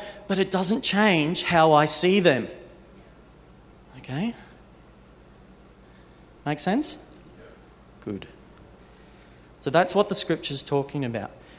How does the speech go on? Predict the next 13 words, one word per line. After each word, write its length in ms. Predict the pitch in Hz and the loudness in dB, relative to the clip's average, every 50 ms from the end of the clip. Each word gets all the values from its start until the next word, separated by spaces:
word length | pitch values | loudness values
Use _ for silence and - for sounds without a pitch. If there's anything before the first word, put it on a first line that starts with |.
| - - | -6 -2
It 200 | - 175 - - | -2 -2 0 4
does 280 | 190 185 196 208 - | 4 6 6 4 4
not 260 | - 208 196 202 208 202 - | 4 4 4 4 4 2 2
add 480 | - 185 185 180 156 139 135 135 143 - - - - - - - - - - - - - - - - - - - | 2 4 4 6 4 4 2 0 -2 -8 -16 -18 -20 -20 -20 -20 -20 -20 -20 -20 -20 -20 -20 -20 -20 -20 -8 -4
them 200 | - 131 139 147 | 0 0 2 2
being 220 | 151 170 185 185 | 2 2 2 2
good 420 | 170 160 131 120 - - - - - | 2 2 2 2 0 -6 -16 -12 -6
to 140 | - - 160 | -4 -2 0
their 200 | 147 151 143 139 | 0 2 0 2
right 340 | 127 131 127 120 135 - - | 2 2 2 2 2 2 0
standing 540 | - - - 175 190 196 202 208 190 175 | 0 2 2 2 4 4 4 2 2 2
with 200 | 160 139 123 - | 2 0 -2 -4
me. 220 | 117 113 101 104 | -8 -10 -10 -10